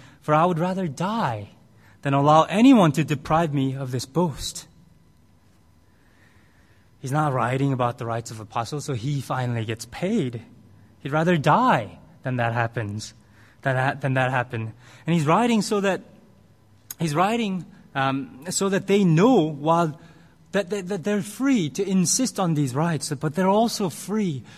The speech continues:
to give up their rights, if doing so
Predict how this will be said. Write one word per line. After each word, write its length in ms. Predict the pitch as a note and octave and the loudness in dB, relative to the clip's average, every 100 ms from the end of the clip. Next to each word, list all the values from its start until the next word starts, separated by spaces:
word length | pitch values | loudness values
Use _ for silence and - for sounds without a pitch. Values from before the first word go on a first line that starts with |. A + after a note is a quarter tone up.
| - - | -16 -6
to 100 | E3 | -4
give 320 | - D#3+ C3+ | -2 -2 -2
up 200 | D#3+ - | -4 -6
their 200 | A#2+ G#2+ | -6 -6
rights, 480 | G2+ F2+ - - - _ - - _ _ _ _ _ _ _ _ _ _ _ _ - | -10 -12 -8 -8 -8 _ -20 -20 _ _ _ _ _ _ _ _ _ _ _ _ -4
if 380 | G#3 - - | -4 -4 -14
doing 340 | - D#3 D3+ C3 | -4 -2 0 -2
so 420 | - A2 F#2+ | -6 -8 -10